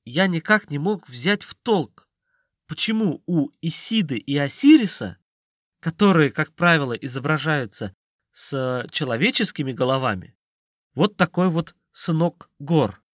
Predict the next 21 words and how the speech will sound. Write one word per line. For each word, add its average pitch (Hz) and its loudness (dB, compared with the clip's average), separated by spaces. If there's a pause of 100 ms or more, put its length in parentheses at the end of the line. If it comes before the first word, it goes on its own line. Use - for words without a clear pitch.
(760)
С - -12
возрастом 160 2
этот 147 -2
вопрос 160 2
куда-то 131 0
исчез, 240 2 (240)
но 139 2
сейчас 156 0
я 123 2
опять 131 -4
о 113 -2
нем 117 -4 (260)
вспомнил. 95 -6 (1600)
В 120 -20
Древнем 139 4
Египте 131 0
были 196 2
и 196 -4
другие 175 0
прелюбопытные 139 -2
существа 147 -2